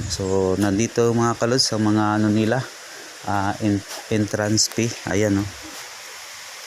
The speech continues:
Ayan, kalods. Kids and adult,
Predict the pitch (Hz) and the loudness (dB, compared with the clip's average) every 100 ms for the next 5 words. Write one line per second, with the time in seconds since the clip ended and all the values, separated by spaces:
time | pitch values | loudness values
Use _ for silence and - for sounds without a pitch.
0 | - - - - - - - - - - | -16 -16 -16 -16 -16 -16 -16 -16 -16 -14
1 | - - 90 92 90 90 90 85 87 - | -10 -6 -4 -4 -2 -2 0 -2 0 0
2 | - - - - - - - - - 127 | -2 -8 -14 -14 -14 -16 -16 -14 -2 2
3 | 131 117 - 82 110 107 101 117 123 | 2 2 2 2 2 2 2 2 2